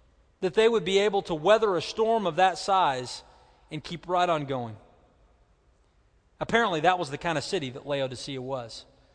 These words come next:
Their own wealth allowed them to feel as though they had need of nothing.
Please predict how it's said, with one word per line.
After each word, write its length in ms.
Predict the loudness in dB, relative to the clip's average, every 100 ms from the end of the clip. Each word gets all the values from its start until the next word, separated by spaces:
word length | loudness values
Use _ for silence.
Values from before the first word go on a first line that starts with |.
| _ _ _ _ _ -6
Their 140 | 0
own 220 | 0 0 0
wealth 400 | 2 2 -2 -12
allowed 320 | -2 2 2 0
them 200 | -8 -8
to 40 |
feel 320 | -4 -2 0
as 120 | -4
though 260 | -6 -10 -12 _ _ _ _ _
they 120 | -6
had 160 | -4 -4
need 320 | -6 -6 -8 -12 _ _ _ _ -18
of 120 | -14
nothing. 340 | -10 -10 -12